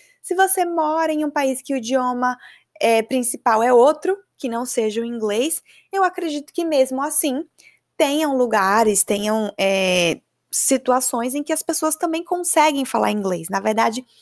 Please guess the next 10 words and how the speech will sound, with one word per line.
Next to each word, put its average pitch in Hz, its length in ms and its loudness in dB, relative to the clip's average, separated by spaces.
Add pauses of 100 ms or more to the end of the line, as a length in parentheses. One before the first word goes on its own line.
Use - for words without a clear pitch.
(300)
nesses 392 380 0
países 277 400 0
em 262 120 -2
que 254 140 -8
o 247 40 -2
inglês 226 400 2
aparece 214 440 0
como 220 220 -4
idioma 202 360 -2
secundário, 220 920 0